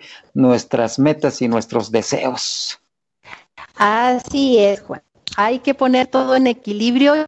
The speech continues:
Speaker 2: ponernos en sintonía y en sincronía para poder lograrlo.
Speaker 1: Gracias, doctora, y que tengas un feliz año.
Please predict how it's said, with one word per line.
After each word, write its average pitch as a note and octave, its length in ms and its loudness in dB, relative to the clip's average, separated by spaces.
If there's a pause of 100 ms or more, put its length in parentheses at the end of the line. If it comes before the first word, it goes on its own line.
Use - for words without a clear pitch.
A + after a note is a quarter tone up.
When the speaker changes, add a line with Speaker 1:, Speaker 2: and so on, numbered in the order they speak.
Speaker 2:
ponernos A3 400 -2
en A3+ 120 0
sintonía G#3+ 760 2
y C#4 100 0
en G#3+ 140 0
sincronía A3 760 -2 (300)
para G3+ 260 2
poder A3 260 -4
lograrlo. F3+ 540 -4 (1300)
Speaker 1:
Gracias, A3 440 4
doctora, A#3+ 520 2
y A3+ 100 0
que G3+ 160 0
tengas A3 380 0
un G3 100 -6
feliz E3+ 360 0
año. A2 260 -4